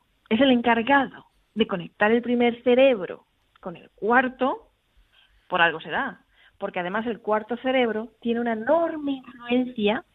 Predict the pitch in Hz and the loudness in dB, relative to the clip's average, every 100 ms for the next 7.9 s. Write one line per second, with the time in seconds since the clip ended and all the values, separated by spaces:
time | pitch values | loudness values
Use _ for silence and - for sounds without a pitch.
0 | - - 202 190 180 185 180 180 214 220 | -10 0 2 4 2 0 -2 0 0 0
1 | 254 254 190 175 - 196 196 196 185 175 | -2 -2 -2 -2 -2 0 2 0 0 2
2 | 208 320 226 - - _ _ - - - | 2 2 0 -4 -14 _ _ -20 -20 -10
3 | - 202 196 196 185 185 220 254 254 247 | 0 0 2 2 2 2 2 2 0 -2
4 | 285 320 - 196 180 180 170 170 175 175 | -2 -8 -12 -8 -4 -4 -2 0 2 2
5 | 202 226 196 196 202 202 214 214 202 190 | 2 2 0 -2 -4 -6 -6 -6 -6 -6
6 | 175 175 170 170 170 165 - 170 165 160 | -6 -6 -4 -4 -6 -8 -12 -12 -10 -6
7 | 160 - - 165 262 214 175 - 165 | -8 -8 -2 2 2 0 -6 -6 -6